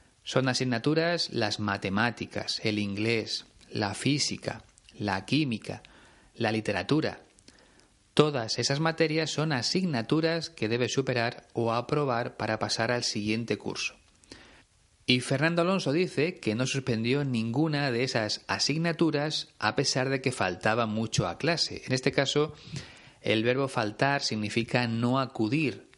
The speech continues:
a clase, no ir a clase. Y la expresión "a pesar de" quiere decir que has podido hacer algo aunque has encontrado dificultades. Por ejemplo,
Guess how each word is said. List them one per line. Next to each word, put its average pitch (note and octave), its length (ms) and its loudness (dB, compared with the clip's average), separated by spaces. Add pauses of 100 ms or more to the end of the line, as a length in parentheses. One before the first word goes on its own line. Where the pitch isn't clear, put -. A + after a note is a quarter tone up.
(100)
a G#2 120 0
clase, F#2+ 380 0
no B2+ 320 2
ir C#3+ 220 0
a F#2+ 60 -6
clase. - 420 -2 (1200)
Y A#2+ 120 4
la B2 100 6
expresión C#3 760 0
"a A#2+ 160 4
pesar C3+ 440 0
de" D3+ 280 0 (480)
quiere A#2+ 240 2
decir C3+ 460 0
que - 160 2
has A2+ 140 0
podido A#2 320 2
hacer A#2+ 260 0
algo C3+ 560 0
aunque C3+ 640 2
has - 240 -2
encontrado A2+ 520 0
dificultades. A2 840 -2 (640)
Por A2+ 140 0
ejemplo, G#2+ 500 -2